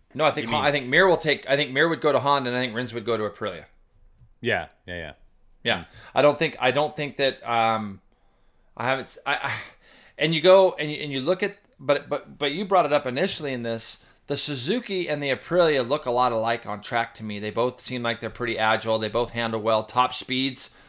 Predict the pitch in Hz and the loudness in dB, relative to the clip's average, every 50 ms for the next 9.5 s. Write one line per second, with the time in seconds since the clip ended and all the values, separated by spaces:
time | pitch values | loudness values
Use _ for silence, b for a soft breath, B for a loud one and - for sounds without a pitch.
0 | b b b b _ 143 156 - - - 123 127 127 135 143 139 - 143 135 123 | b b b b _ 0 0 0 2 2 2 2 4 2 0 0 -2 -4 -4 -2
1 | 131 143 139 139 139 131 - - 139 135 139 139 139 143 - b b b b b | -2 -4 -4 -4 -6 -6 -4 -4 -2 -2 -2 -2 -4 -8 -14 b b b b b
2 | b b b - - 120 120 117 117 117 117 120 120 123 120 113 - _ _ _ | b b b -6 -2 0 2 4 4 4 4 2 0 -4 -8 -12 -16 _ _ _
3 | _ _ _ _ _ _ _ - _ _ 147 143 131 123 - - 160 147 139 143 | _ _ _ _ _ _ _ -20 _ _ 2 2 2 2 2 2 2 2 2 2
4 | 160 156 - 160 131 107 143 139 131 127 113 - 151 147 151 131 131 131 127 123 | -2 -4 -2 -4 -4 -2 -4 -6 -6 -6 -6 -6 -6 -6 -2 2 4 4 4 4
5 | 123 117 - - 123 123 120 - _ _ _ - 120 - - 143 139 131 110 110 | 2 -2 -4 -4 -4 -6 -6 -6 _ _ _ -10 -10 -6 -4 -4 -2 -2 -4 -6
6 | 143 143 - 151 143 113 - 127 120 123 135 127 - 123 127 123 120 120 120 117 | -6 -6 -6 -8 -10 -8 -6 -6 -4 -4 -4 -6 -4 -4 -4 -2 0 0 0 -2
7 | 113 - 120 117 117 113 107 - - 110 110 - - - 120 127 127 135 131 123 | 0 0 2 2 2 2 -2 -6 -8 -8 -8 -8 -6 -4 -2 0 0 -2 -2 -4
8 | 110 - 117 113 113 117 107 113 123 113 104 113 110 110 110 110 107 113 104 95 | -6 -2 -2 -2 -2 -2 -6 -6 -6 -6 -6 -6 -8 -6 -6 -6 -6 -8 -8 -8
9 | 104 107 107 92 104 101 113 139 - | -10 -10 -10 -8 -8 -8 -8 -8 -10